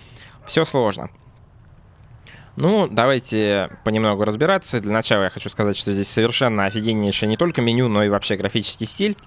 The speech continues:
Это, как вы можете догадаться, по такому, по тому, как оно выглядит, это игра про каких-то викингов или что-то тому подобное. И графический стиль здесь вполне, вполне крутой.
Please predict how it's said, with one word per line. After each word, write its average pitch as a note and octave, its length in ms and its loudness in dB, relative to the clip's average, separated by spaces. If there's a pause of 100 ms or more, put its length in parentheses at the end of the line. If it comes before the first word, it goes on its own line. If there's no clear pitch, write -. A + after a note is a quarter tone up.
(1040)
Это, G#2 240 2
как G#2+ 240 2
вы G#2 160 2
можете G#2 360 2
догадаться, G#2+ 500 2
по G2 300 0
такому, F#2+ 560 -2 (360)
по - 60 -4
тому, A#2 220 2
как - 180 0
оно G#2+ 220 2
выглядит, G#2+ 480 -2
это G#2 240 0
игра G2+ 180 2
про - 160 -4
каких-то - 340 -4
викингов C#3 540 0
или A#2 160 0
что-то A2+ 300 -2
тому G#2+ 240 -2
подобное. G#2+ 560 0 (1700)
И D3+ 360 0 (120)
графический A#2+ 640 -2
стиль A#2 320 -2
здесь G#2 420 -2
вполне, G#2 680 0
вполне G2+ 340 -4
крутой. G#2 420 0